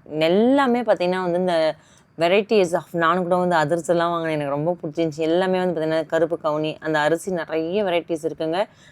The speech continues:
நம்ம சாதா அரிசி தான் வந்து கடையில வாங்கி சாப்பிட்ருக்கோம். But ஆனா வந்து எல்லாமே பாரம்பரிய முறையில வந்து அவ்வளோ ஒவ்வொன்றும் வந்து நுணு-, நுணுக்கமா, அதே மாதிரி வந்து எல்லாமே அவ்வளோ நே-, நேர்த்தி கடனா செஞ்சிருந்தாங்க. மூட்டு வலிக்கு தைலம்,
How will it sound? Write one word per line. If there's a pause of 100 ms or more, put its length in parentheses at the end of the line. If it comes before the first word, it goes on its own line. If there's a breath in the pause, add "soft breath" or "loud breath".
(120 soft breath)
நம்ம
சாதா
அரிசி
தான்
வந்து
கடையில
வாங்கி
சாப்பிட்ருக்கோம்.
But
ஆனா
வந்து
எல்லாமே
பாரம்பரிய
முறையில
வந்து
அவ்வளோ (460 soft breath)
ஒவ்வொன்றும்
வந்து (140)
நுணு-, (180)
நுணுக்கமா,
அதே
மாதிரி
வந்து (440)
எல்லாமே
அவ்வளோ (100)
நே-,
நேர்த்தி
கடனா
செஞ்சிருந்தாங்க.
மூட்டு
வலிக்கு
தைலம்,